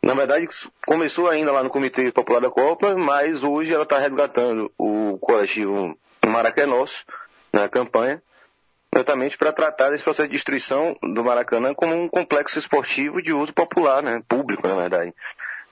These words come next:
E ela é muito envolvida, né, professora de educação física, né, muito envolvida com formação de jovem,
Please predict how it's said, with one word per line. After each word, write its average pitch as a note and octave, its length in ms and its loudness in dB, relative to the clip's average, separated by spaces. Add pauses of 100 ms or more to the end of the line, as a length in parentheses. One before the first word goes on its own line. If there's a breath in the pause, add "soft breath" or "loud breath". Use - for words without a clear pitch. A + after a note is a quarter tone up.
(120)
E - 80 2
ela B2 280 2
é C3+ 40 0
muito C#3+ 300 -2
envolvida, B2 560 -2
né, G#2 160 -2 (380)
professora A#2+ 320 0
de B2 60 0
educação A2+ 340 -2
física, A#2+ 400 -2
né, G2 60 -2
muito A#2 220 -4
envolvida A#2 300 0
com - 80 -10
formação A2+ 360 0
de G#2+ 100 -4
jovem, A2 320 0